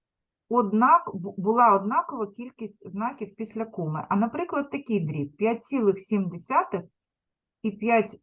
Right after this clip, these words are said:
а, цілих, ем, сімдесят одна сота. Дивіться, а в чому тут справа? Тут в нас, а, два знаки після коми, а тут один. Як ви вважаєте, який дріб більше?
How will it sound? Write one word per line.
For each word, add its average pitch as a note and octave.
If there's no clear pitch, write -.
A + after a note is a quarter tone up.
а, F#3
цілих, C#4
ем, F3+
сімдесят A3
одна G3+
сота. F3
Дивіться, G#3
а D#3+
в -
чому D#4
тут G3+
справа? D3+
Тут C#4+
в F#3
нас, G#3
а, F3+
два G3
знаки B3+
після F#3+
коми, E3+
а D#3
тут A#3
один. D#3
Як D4+
ви D4
вважаєте, F#3+
який G3+
дріб F#3+
більше? -